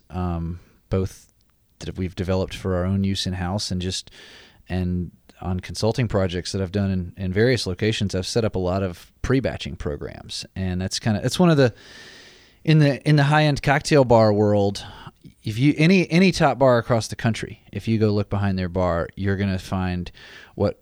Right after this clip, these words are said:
some people might call pre-batch bottles or cheater bottles or, um, one, one name or one moniker or another, depending on where you are.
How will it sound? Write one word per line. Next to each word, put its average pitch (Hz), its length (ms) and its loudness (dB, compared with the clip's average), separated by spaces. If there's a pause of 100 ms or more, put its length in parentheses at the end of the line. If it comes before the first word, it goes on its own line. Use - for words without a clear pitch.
(140)
some 101 180 -2
people 90 240 -4
might 87 200 -6
call 82 180 -8
pre-batch 98 480 -4
bottles 90 340 -4
or 85 60 -8
cheater 95 320 -4
bottles 90 500 -4
or, 82 160 -6 (340)
um, 82 400 -6 (400)
one, 110 400 0
one 123 300 2
name 120 200 4
or 107 140 2
one 127 200 2
moniker 117 360 2
or 104 40 2
another, 110 240 2
depending 101 280 -2
on 98 60 -2
where 92 100 -2
you 92 120 -2
are. 117 280 0